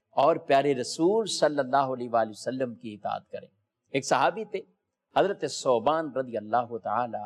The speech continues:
عنہ، آپ کے دل میں ایک خیال پیدا ہوا،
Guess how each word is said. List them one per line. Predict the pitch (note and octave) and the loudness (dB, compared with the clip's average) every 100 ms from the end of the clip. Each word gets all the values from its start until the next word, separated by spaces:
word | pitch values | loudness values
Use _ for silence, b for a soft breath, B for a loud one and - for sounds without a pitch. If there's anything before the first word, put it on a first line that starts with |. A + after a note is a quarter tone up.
| - | -8
عنہ، | C#3 G2 G2 _ _ _ _ _ _ _ _ _ | -8 -8 -14 _ _ _ _ _ _ _ _ _
آپ | D#3 G3 G#3 | 2 2 -2
کے | A3+ G#3+ G#3 - - _ _ | 4 6 6 0 -16 _ _
دل | C3 F3 G3+ | -2 0 2
میں | F3+ | 0
ایک | E3 C#3+ C3+ | -2 -2 -6
خیال | - E3+ C#3 | 0 0 0
پیدا | B2 G#2+ | -2 -4
ہوا، | G2+ B2+ B2+ | -6 -6 -6